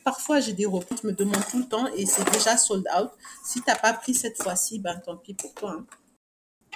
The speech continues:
Et, et pour moi, c'est important. C'est comme ça que j'aime, euh,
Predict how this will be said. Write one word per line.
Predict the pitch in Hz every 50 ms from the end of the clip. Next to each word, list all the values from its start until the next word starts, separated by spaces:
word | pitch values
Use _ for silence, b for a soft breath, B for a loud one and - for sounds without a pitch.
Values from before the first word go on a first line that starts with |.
| - -
Et, | 196 196 190 - - 220
et | 220
pour | - - 214
moi, | 214 226 269 311
c'est | - - 240
important. | 233 233 - 240 226 - - 202 214 - _ -
C'est | - 214 214
comme | - 220 240
ça | - 302 320
que | 320 311 269
j'aime, | 220 190 214 220 226 233 233 233 220 214
euh, | 208 202 196 196 196 190 190